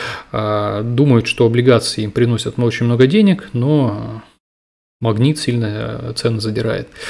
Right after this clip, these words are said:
Вот. А мы же с вами,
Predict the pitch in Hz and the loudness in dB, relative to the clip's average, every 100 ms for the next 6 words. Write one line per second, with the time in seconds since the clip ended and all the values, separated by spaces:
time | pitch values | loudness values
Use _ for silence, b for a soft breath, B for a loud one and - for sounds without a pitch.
0 | B B B 185 135 120 120 113 - B | B B B -10 -4 0 2 2 0 B
1 | B B B B 110 113 127 180 147 - | B B B B -4 0 2 2 2 4
2 | 139 113 104 101 | 4 4 0 -6